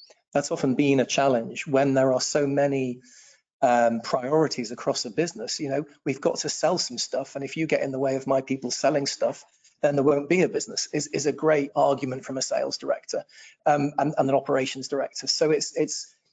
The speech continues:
it's a key part of any organisation, and I think led by the C E O and the board is giving people the environment to influence and not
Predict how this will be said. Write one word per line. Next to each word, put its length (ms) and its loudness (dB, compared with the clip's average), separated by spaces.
it's 180 -12
a 60 -14
key 340 -4
part 380 2
of 100 2
any 220 2
organisation, 720 -2
and 100 -2
I 60 -4
think 220 -4
led 320 2
by 180 2
the 120 -8
C 360 -2
E 60 0
O 180 -2
and 140 -4
the 60 -6
board 540 2
is 320 2
giving 240 2
people 260 2
the 120 4
environment 540 2
to 120 -16
influence 640 -2
and 160 0
not 240 2